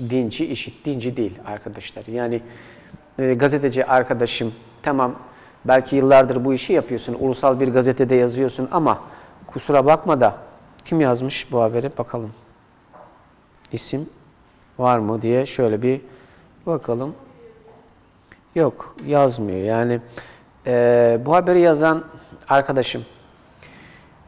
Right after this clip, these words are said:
e, dini bilir misin dini? Yani din nedir?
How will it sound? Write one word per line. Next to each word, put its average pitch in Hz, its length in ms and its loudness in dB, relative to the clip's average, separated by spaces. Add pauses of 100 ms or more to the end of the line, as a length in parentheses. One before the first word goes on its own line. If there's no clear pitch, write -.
(140)
e, 120 560 2 (920)
dini 247 280 6
bilir 226 200 2
misin 131 380 -2
dini? 101 260 -8 (140)
Yani 123 360 -4
din 139 220 2
nedir? 123 360 -2